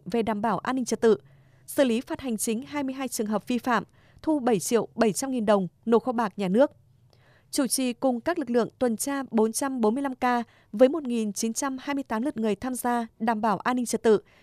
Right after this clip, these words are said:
trật tự an toàn giao thông trên địa bàn thành phố. Về công tác đấu tranh trấn áp tội phạm, tội phạm về hình sự xảy ra sáu vụ, điều tra làm rõ sáu vụ chín đối tượng, thu hồi tài sản trị giá khoảng sáu mươi triệu đồng. Về công tác duy trì trật tự an toàn giao thông,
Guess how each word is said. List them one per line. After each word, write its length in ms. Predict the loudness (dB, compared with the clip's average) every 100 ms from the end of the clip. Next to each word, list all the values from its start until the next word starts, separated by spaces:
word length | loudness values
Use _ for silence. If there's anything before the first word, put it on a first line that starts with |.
| _
trật 160 | -2 0
tự 120 | -2
an 220 | -4 -6
toàn 200 | -4 -4
giao 120 | -4 -2
thông 260 | 0 0 -4
trên 160 | -2 -2
địa 80 | 0
bàn 220 | -2 -2
thành 160 | -4 0
phố. 320 | 6 6 4 _ _ _ _ _ _ _ _ -2
Về 200 | 4 4
công 200 | 2 -4
tác 200 | -4 -2
đấu 160 | -2
tranh 280 | 0 -2 -4
trấn 180 | -4 -4
áp 140 | -4 -4
tội 100 | -2
phạm, 260 | 0 -2 -4 _ _ _ _
tội 140 | 0 0
phạm 260 | 0 -4
về 140 | -2 -2
hình 140 | -2
sự 260 | 0 2 2
xảy 240 | -2 -2
ra 260 | -2 -4 -4
sáu 180 | -2 0
vụ, 300 | 2 2 0 _ _ 0
điều 160 | 0
tra 220 | 0 -4
làm 220 | -4 -4 -4
rõ 260 | -4 -4
sáu 220 | -2 -2
vụ 240 | 2 0 0
chín 180 | 0 -2
đối 100 | 0
tượng, 220 | 0 0 -2 _ _
thu 140 | 0 2
hồi 180 | 2 -2
tài 160 | -4
sản 280 | -6 -6 -6
trị 200 | -6 -6
giá 260 | -4 -6 -6
khoảng 300 | -4 -4 -4
sáu 200 | -4 -4
mươi 140 | -2
triệu 140 | 0
đồng. 200 | 4 4 4 _ _ _ _ _ _ _ _
Về 240 | 0 4 4
công 200 | 2 -2
tác 160 | -4
duy 160 | -4 -6
trì 220 | -4 -4
trật 220 | -2 -2
tự 120 | -2 -2
an 200 | -4 -6
toàn 180 | -4
giao 140 | -4 -2
thông, 260 | -2 -2